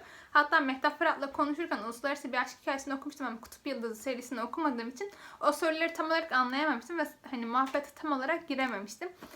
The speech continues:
Sonra Sümeyye Demirkan'la yayın yapacağım öğrenince, "Ay," ben dedim, "nasıl yapacağım hani? Hiçbir kitabı bilmiyorum, karakterleri bilmiyorum, nasıl konuşacağım, nasıl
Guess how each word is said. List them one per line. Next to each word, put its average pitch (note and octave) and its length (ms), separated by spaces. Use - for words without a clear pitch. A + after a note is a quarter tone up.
Sonra F4 160
Sümeyye C#4+ 380
Demirkan'la D4+ 480
yayın C4+ 380
yapacağım C#4+ 340
öğrenince, D4 500
"Ay," C4+ 200
ben D4 200
dedim, D#4+ 340
"nasıl C4+ 260
yapacağım C4 400
hani? G#3+ 440
Hiçbir - 340
kitabı C4+ 440
bilmiyorum, F4+ 440
karakterleri B3+ 640
bilmiyorum, F4 400
nasıl C4 240
konuşacağım, E4 520
nasıl C4 200